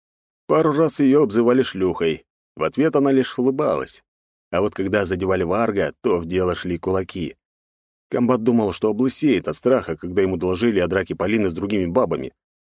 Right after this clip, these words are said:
Он представил, что сделает Варг за любую царапину на ней, поэтому в список правил добавился пункт о женщинах. «Скольких он уже убил, известно?» —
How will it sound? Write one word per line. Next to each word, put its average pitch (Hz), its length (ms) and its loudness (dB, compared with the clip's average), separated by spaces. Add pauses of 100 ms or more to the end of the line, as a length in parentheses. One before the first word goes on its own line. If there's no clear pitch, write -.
(140)
Он 127 220 0
представил, 113 600 0
что - 220 -4
сделает 95 380 0
Варг 104 280 0
за 90 100 -2
любую 98 260 -2
царапину 98 480 -2
на 87 100 -2
ней, 80 280 -4 (300)
поэтому 110 300 -2
в 87 40 -4
список - 360 -6
правил 101 360 0
добавился 85 480 -2
пункт 95 380 -6 (120)
о 104 140 -4
женщинах. 92 580 -4 (640)
«Скольких 147 420 0
он 135 100 2
уже 135 180 2
убил, 131 380 2
известно?» — 113 460 0